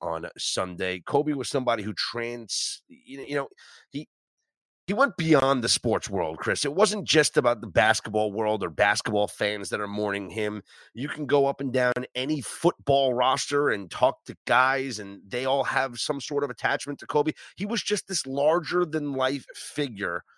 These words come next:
and it really is something that you can't prepare for. It's something that takes you, it catches you off guard. And unfortunately, it, it's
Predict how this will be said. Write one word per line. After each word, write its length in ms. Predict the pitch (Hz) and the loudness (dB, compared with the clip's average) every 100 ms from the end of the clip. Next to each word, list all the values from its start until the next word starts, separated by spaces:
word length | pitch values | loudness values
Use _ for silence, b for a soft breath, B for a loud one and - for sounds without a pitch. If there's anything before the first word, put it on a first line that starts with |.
| b b b | b b b
and 500 | 117 113 110 110 107 - | -4 -4 -4 -8 -12 -12
it 140 | 117 107 | -12 -10
really 540 | 110 135 143 139 127 | -8 -4 -2 -4 -6
is 240 | 117 120 - | -8 -8 -4
something 380 | 131 113 117 104 | -4 -4 -8 -8
that 140 | 98 | -8
you 100 | 92 | -10
can't 260 | - 92 87 | -12 -10 -10
prepare 360 | - - 113 135 | -12 -4 -2 -2
for. 300 | 151 175 190 | 0 0 -2
It's 120 | - | -4
something 340 | 98 82 90 | -6 -6 -12
that 120 | 82 | -12
takes 340 | - 98 90 - | -8 -10 -8 -8
you, 200 | 95 85 85 | -6 -6 -8
it 80 | 90 _ - | -10 _ -10
catches 340 | 101 - 95 | -8 -6 -4
you 140 | 104 92 | 0 0
off 160 | - | 0
guard. 360 | 110 107 156 165 b b b b - | 0 2 2 0 b b b b -4
And 440 | 123 117 113 113 107 _ _ | -4 -4 -6 -10 -14 _ _
unfortunately, 1400 | 120 123 - - - 165 196 156 131 113 110 101 107 - - | -4 -4 -6 -12 0 2 4 2 0 -2 -4 -6 -8 -14 -6
it, 160 | 123 - _ 117 | -6 -6 _ -10
it's 320 | 110 - | -8 -8